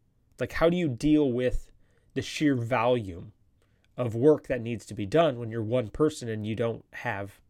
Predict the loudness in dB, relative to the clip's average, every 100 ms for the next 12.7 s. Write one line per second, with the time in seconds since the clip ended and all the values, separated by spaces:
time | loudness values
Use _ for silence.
0 | _ _ _ -10 -6 -6 -8 -8 -2 -2
1 | -4 -12 _ _ -20 -20 -2 2 4 4
2 | 2 0 -2 -4 -4 -2 0 0 2 0
3 | 0 0 -2 -2 -2 -2 -4 -2 -2 -4
4 | 0 6 6 4 -2 2 4 4 4 4
5 | 2 2 -2 -2 2 2 0 -4 _ _
6 | _ _ _ _ -12 -6 -2 0 0 2
7 | 0 0 -6 _ -4 -4 0 0 0 -2
8 | -8 -12 0 2 4 0 -4 -8 -14 -18
9 | _ _ _ _ -20 _ _ _ _ -6
10 | 0 4 4 4 2 0 4 4 4 -2
11 | -10 -16 _ _ _ _ _ _ _ _
12 | _ _ _ -2 0 0 -2